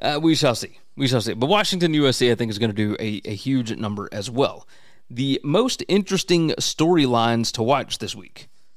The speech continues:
Uh, is, I brought it up, the last edition of Bedlam. I think there's gonna be a, a good number of people watching this just to see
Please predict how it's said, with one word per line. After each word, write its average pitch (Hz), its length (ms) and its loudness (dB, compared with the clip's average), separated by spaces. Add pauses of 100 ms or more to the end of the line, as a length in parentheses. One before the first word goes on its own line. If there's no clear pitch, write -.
(100)
Uh, 113 160 -2
is, 104 120 -6 (600)
I 120 80 -2
brought 190 240 4
it 202 80 2
up, 233 180 0
the 120 100 0
last 185 280 4
edition 190 280 0
of 156 80 -2
Bedlam. 214 320 2 (840)
I 156 80 2
think 233 180 -2
there's 226 120 -4
gonna 220 160 2
be 202 380 2 (280)
a, - 80 -6 (200)
a 156 100 -2
good 233 220 2
number 240 200 2
of 175 60 2
people 156 200 0
watching 147 320 2
this 139 140 0
just 175 300 -2
to 165 80 -6
see 123 520 0